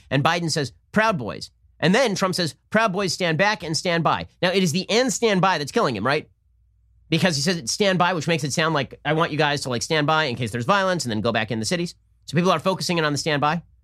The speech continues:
And then he says, "Somebody's gotta do something about Antifa and the left." He didn't mean the Proud Boys have to do something about Antifa and the left. You can tell that from his inflection. He means that nobody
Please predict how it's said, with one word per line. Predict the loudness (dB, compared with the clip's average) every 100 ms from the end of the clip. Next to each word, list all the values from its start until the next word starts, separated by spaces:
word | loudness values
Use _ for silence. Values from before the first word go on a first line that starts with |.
| _ _ _ _ _ _ 0
And | 2
then |
he | 2
says, | 0 0
"Somebody's | 2 0 0
gotta | 0 0
do | 0
something | 0 0 0
about | 0
Antifa | 0 -2 -2 -2
and | 0
the |
left." | 0 -2 _
He | 0
didn't | 0 2 4
mean | 4 4 2
the | 2
Proud | 2 0 0
Boys | 0
have | -2 -2
to | 0
do | 2 2
something | 2 0 0
about | 2 2
Antifa | 0 -2 -2 0
and | 0
the | 2
left. | 0 0
You |
can | -4 0
tell | 0
that | 0
from | 0
his | 0
inflection. | 0 0 0 -2 -6 -8 _ 2
He |
means | 4 4
that | 2
nobody | 4 2 2 -2 -2 -12